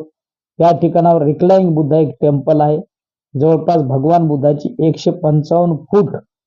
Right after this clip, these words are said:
लांब असलेली धातूमधील भगवान बुद्धाची महापरिनिर्वाण मुद्रा त्या ठिकाणावर जगातली सगळ्यात मोठी ती मुद्रा आहे धातूमधली. त्यानंतर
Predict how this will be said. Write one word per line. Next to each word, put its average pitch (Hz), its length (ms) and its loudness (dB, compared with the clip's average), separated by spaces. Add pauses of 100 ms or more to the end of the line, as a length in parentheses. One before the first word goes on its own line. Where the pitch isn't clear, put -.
(160)
लांब 165 380 2
असलेली 165 420 2
धातूमधील 147 720 0
भगवान 143 400 -2
बुद्धाची 139 420 -2
महापरिनिर्वाण 151 1000 2
मुद्रा 143 320 0
त्या 143 200 0
ठिकाणावर 139 520 0
जगातली 139 600 0 (320)
सगळ्यात 156 360 2
मोठी 139 320 0
ती 143 120 -2
मुद्रा 139 380 2
आहे 139 200 2 (520)
धातूमधली. 143 680 0 (640)
त्यानंतर 175 600 2